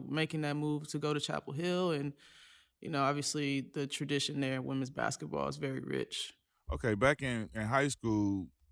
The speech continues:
Speaker 2: Pat Summitt had just got diagnosed with, with Alzheimer's. Did that have anything, did that impact your opinion? I mean, you choosing U N C, did you, did you wanna play for her before that happened at all?
Speaker 1: Um, absolutely.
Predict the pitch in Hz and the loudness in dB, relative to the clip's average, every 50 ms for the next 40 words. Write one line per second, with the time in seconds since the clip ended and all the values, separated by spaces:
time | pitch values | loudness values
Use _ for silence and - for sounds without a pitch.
0 | - - - _ _ _ _ _ - - - - - - - - - 139 135 120 | -20 -20 -20 _ _ _ _ _ -18 -16 -16 -16 -16 -10 -4 0 2 4 4 4
1 | - - - 143 143 143 135 123 117 113 107 95 90 76 - 113 117 117 95 98 | 4 4 6 6 6 6 6 6 4 4 4 4 2 2 2 2 2 2 2 2
2 | 113 107 104 95 98 104 104 104 101 98 95 101 104 104 98 95 95 - - 90 | 2 2 2 2 4 4 4 6 4 4 4 4 4 6 4 4 2 0 0 0
3 | 90 85 78 - 73 85 85 - - 95 104 110 110 104 92 101 98 90 90 85 | 2 2 0 0 -2 -4 -4 -2 2 4 4 4 4 4 2 0 0 0 0 0
4 | 82 80 80 78 78 73 87 92 78 - 104 117 131 131 127 123 120 113 123 127 | -2 -2 -4 -4 -4 -4 -4 -4 -2 0 2 2 4 4 4 2 2 2 0 0
5 | 127 110 - 131 131 131 127 123 123 110 90 101 87 117 117 104 117 120 117 - | -2 0 0 2 2 2 2 2 0 0 0 0 2 4 4 4 4 2 2 4
6 | 131 123 120 113 - 127 120 117 110 - - 127 123 127 123 120 - - 107 104 | 4 4 4 4 2 2 2 2 2 2 2 2 4 4 2 2 2 2 4 4
7 | 104 98 - - - - _ _ _ - 85 90 107 117 113 - - 123 120 117 | 4 4 2 0 -6 -16 _ _ _ -10 -2 2 4 4 4 6 6 6 6 6
8 | 104 110 104 107 110 113 113 113 113 - - 127 123 110 104 - 113 110 107 98 | 6 6 6 6 6 6 6 6 4 4 4 4 4 4 2 2 2 2 2 0
9 | - - - - 92 90 85 110 110 107 107 107 98 95 - 120 120 117 113 - | -2 -6 -6 -4 -2 0 2 4 4 6 6 4 4 4 6 6 8 8 6 6
10 | 110 110 117 123 123 120 117 104 92 98 95 - 110 110 110 117 117 120 123 123 | 4 6 8 8 8 8 6 4 2 0 0 2 2 4 4 6 6 6 6 6
11 | 127 - 127 131 127 - - _ _ _ _ _ - - 110 120 127 127 123 131 | 4 4 0 -4 -4 -6 -10 _ _ _ _ _ -2 0 2 4 4 4 2 0
12 | - _ - - 180 180 180 165 160 160 165 175 _ - - 214 220 214 - 190 | -6 _ -6 -4 -2 0 0 0 -2 -4 -8 -2 _ 6 8 8 8 6 2 0
13 | 165 175 196 208 180 165 156 143 143 151 147 143 | 2 2 2 2 2 0 -2 -4 -4 -4 -6 -8